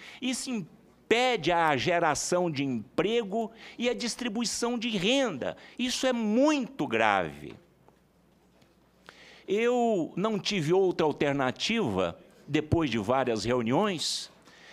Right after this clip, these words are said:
é, tive que colher assinatura para abrir uma C P I dos cartões de crédito.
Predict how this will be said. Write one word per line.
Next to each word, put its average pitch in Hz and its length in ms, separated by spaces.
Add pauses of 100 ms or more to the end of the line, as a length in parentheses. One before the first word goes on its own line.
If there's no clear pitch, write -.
(340)
é, 175 380
tive 208 540
que 190 340
colher 208 480
assinatura 185 640
para 208 240
abrir 208 340
uma 202 200
C - 240
P 220 280
I 214 300
dos 127 220
cartões 104 400
de 90 100
crédito. - 580